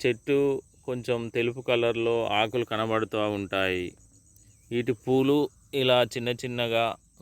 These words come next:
మూడు గుత్తులుగా ఉండి తెల్ల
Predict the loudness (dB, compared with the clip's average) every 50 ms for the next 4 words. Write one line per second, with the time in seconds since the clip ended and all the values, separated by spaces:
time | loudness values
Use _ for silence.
0 | -10 -6 -4 -2 -2 -2 -2 -2 -2 -4 -6 -6 -6 -4 -2 0 2 2 2 2
1 | 0 -2 -4 -2 0 0 0 0 -4 -8 -14 -20 -20 -20 -20 -20 -20 _ -20 -20
2 | -20 -20 -20 -20 -20 -20 -20 -20 _ _ -20 -20 -20 -20 -20 -20 -20 -20 -20 -20
3 | -20 _ -20 -20 -20 _ -20 _ _ -20 -20 -20 -20 -20 -12 -6 -4 -2 0 0